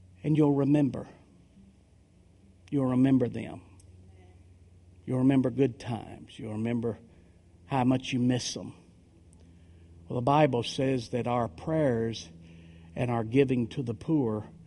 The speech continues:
comes up to God as a memorial. And every time we do that, we pray and we give to the poor, God remembers us. It's a memorial. It's a memorial.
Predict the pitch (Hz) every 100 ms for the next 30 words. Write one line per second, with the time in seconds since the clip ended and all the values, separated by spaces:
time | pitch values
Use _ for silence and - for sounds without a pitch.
0 | - - - - - - - - 156 131
1 | 135 120 - 117 123 120 110 104 107 104
2 | 104 104 101 - - - - - - -
3 | - - - - - - - - - -
4 | 120 127 131 131 - 147 139 131 123 123
5 | 120 127 135 127 104 110 92 - - -
6 | 131 113 - 151 147 117 101 104 104 107
7 | 113 113 123 127 127 147 127 110 156 143
8 | 113 104 - - - - - _ _ _
9 | _ _ _ _ - 135 117 104 104 107
10 | 117 110 98 - - - - - - -
11 | - - - - - - - - _ 135
12 | 120 113 110 113 117 117 107 92 - -
13 | - - - - - - - - - -
14 | - - 117 110 110 107 110 110 110